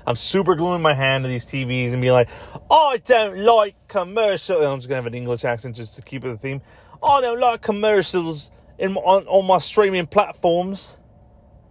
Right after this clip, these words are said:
It's, you know, it's bollocks. Let me tell you right now, I don't like commercials on, on my streaming services." God save the Queen right at the end, you know.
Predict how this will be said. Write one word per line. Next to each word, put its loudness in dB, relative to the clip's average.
It's, -4
you 2
know, 6
it's 2
bollocks. 2
Let -6
me 0
tell 2
you -2
right 0
now, 2
I -2
don't -4
like 4
commercials -2
on, 0
on -2
my 2
streaming 0
services." 0
God 6
save 2
the -8
Queen 0
right 2
at -2
the -6
end, -4
you -6
know. -8